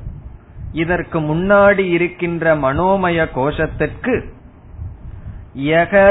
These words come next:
ஷாரீரக ஆத்மா, எது அதற்குள் இருக்கின்ற ஆத்மாவோ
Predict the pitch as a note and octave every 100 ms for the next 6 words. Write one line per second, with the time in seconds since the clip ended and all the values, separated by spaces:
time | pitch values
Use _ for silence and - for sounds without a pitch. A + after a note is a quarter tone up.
0 | G3+ - C3+ C3+ F3+ G#3 G#3 G3+ G3 F3+
1 | F3 D#3+ E3 E3 D3+ C#3 C#3+ - C#3+ C#3
2 | C3+ C3 - - - - - - - -
3 | C#3+ D#3 E3+ G3+ A3+ A#3+ - - A2 C#3+
4 | E3+ E3+ - G#3+ C4+ G#3 F3+ F3+ F3+ E3+
5 | E3 D#3 C3+ C3+ C#3+ - D#3+ D#3 D3+ D#3+